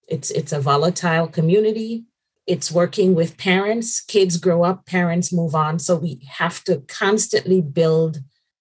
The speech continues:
and maintain these relationships. And over time, as I look at people who have served, served in elected office in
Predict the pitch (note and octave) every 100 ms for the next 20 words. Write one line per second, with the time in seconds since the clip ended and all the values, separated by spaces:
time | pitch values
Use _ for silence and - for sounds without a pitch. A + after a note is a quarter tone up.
0 | _ _ _ _ - E3 D#3 D3+ D3 -
1 | F#3+ E3 D#3 C#3+ D3 C#3 D#3 D3 D#3 -
2 | D#3 - - - - - - _ _ _
3 | _ _ _ - F3+ E3 D3 D3 - F#3+
4 | D#3 C#3 C#3 - D#4 A3+ - - - F#3
5 | E3 D#3+ F#3 F#3+ F3+ C#3+ - G3 F#3 E3+
6 | D3+ E3 C3+ - F#3 E3 D#3 C#3 - -
7 | F#3 F3+ C#3 - F3 E3 C#3 - F3+ D#3+
8 | D#3+ - D#3 C#3 - F3 F3 E3 D#3+ -
9 | - - - D#3+ D3 C#3+ D3+ C#3+